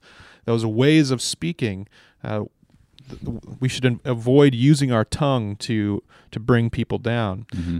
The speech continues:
Speaker 1: Uh, other passages from the New Testament include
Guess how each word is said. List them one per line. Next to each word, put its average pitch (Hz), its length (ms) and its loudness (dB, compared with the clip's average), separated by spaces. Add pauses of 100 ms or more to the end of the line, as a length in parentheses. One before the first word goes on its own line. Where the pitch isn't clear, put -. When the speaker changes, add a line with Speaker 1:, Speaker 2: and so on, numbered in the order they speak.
Speaker 1:
Uh, 101 280 -4 (600)
other 170 220 4
passages 135 680 0
from 127 240 2
the 117 60 2
New 113 120 2
Testament 113 580 -4 (400)
include 123 680 2